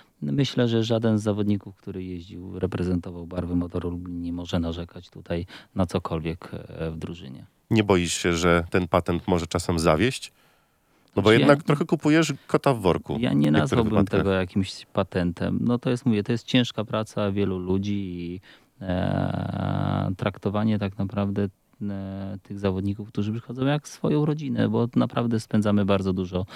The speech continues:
Speaker 1: e, czasu w trakcie sezonu.
Speaker 2: Zaskakujecie.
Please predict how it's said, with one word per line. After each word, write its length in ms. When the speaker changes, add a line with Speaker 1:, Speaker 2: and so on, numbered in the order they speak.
Speaker 1:
e, 340
czasu 380
w 180
trakcie 360
sezonu. 460
Speaker 2:
Zaskakujecie. 920